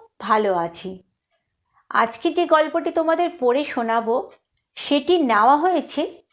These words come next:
ভয় সমগ্র গল্পের বই থেকে, আর লিখেছেন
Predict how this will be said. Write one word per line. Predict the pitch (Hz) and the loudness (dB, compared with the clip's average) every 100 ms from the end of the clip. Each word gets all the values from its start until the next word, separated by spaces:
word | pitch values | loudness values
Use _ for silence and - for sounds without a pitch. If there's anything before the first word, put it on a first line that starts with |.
| 190 | -12
ভয় | - 208 269 | 0 2 2
সমগ্র | 277 277 262 269 311 302 | 2 2 2 0 -2 2
গল্পের | 247 220 220 240 | 2 2 0 -4
বই | 196 190 | -2 -4
থেকে, | 190 180 170 170 180 _ _ _ _ _ _ _ _ _ _ _ | -4 -6 -8 -10 -12 _ _ _ _ _ _ _ _ _ _ _
আর | - 208 | 0 0
লিখেছেন | 208 196 233 277 370 277 320 | 0 -4 -4 -2 -2 -2 -2